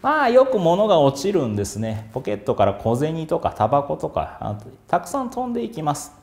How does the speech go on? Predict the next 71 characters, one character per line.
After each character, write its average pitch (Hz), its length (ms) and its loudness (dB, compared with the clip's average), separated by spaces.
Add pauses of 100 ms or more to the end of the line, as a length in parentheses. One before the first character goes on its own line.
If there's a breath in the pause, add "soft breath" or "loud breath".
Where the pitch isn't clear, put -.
ま - 320 -4
あ、 208 60 -6
も 220 60 -2
ち 220 120 0
ろ 170 120 6
ん - 80 -4 (320)
落 185 260 0
ち - 40 -12
て 139 100 2
も 104 120 0
で 98 120 -2
す - 100 -12
ね、 110 320 -4
え 101 280 -4
ー、 101 60 -6
下、 - 440 0
人 123 160 2
が 107 260 2
歩 117 80 2
い 113 80 0
て 117 100 -4
い 110 40 -2
る 92 80 -2
場 98 140 2
合 95 100 2
が 101 160 -2
あ 120 80 -2
る 107 80 -2
の 110 100 -4
で、 131 360 -4
え 90 180 -8
ー、 92 40 -10
そ 98 140 -6
う 92 40 -4
い - 20 -6
っ - 20 -18
た 98 140 -4
人 - 180 -8
た - 140 -4
ち - 80 -12
に 98 80 -4
当 92 100 -6
た 147 140 -6
ら 151 140 -2
な 165 160 -6
い 180 100 -6
よ 190 140 -8
う 180 40 -8
に 175 240 -10
ネ 147 140 -6
ッ - 20 -8
ト - 560 -8
張 98 140 -6
っ - 160 -10
て 98 120 -2
あ 95 120 -2
る 92 100 -8
ん 85 80 -8
で 85 120 -8
す - 140 -16
け 95 100 -6
れ 92 80 -6
ど 143 100 -8
も、 170 180 -8 (300 loud breath)
ま 143 160 2
あ、 - 20 -4
や 80 60 -4
っ - 80 -12
ぱ - 80 2
り 80 80 -6
ね 82 260 -10